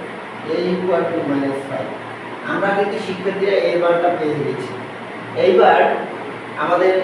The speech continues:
যেহেতু অঙ্কের ভিতরে মাইনাস ফোর আছে, এই যে, তাহলে এটা যদি আমরা জিরো করতে চাই, তাহলে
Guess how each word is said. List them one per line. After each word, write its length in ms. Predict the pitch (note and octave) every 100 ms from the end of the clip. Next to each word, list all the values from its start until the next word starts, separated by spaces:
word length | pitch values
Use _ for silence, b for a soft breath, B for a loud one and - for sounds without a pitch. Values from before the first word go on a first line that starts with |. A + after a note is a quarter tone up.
| F3+ C#3
যেহেতু 340 | E3+ F3+ F#3+ F#3 F#3+ -
অঙ্কের 280 | D#3+ D#3+ F3+ F3
ভিতরে 260 | F3+ F3+ F3 -
মাইনাস 280 | D3 D3+ E3 D#3+
ফোর 140 | E3+ F3+ -
আছে, 200 | - C#3+ - - - - - - C#3+
এই 80 | C#3+
যে, 80 | D#3+ D#3+
তাহলে 220 | - D#3+ D#3+
এটা 140 | D#3 F3
যদি 220 | F3 F#3+ F#3+
আমরা 140 | - - -
জিরো 160 | G4+ G#4+
করতে 220 | - - -
চাই, 160 | - - -
তাহলে 180 | -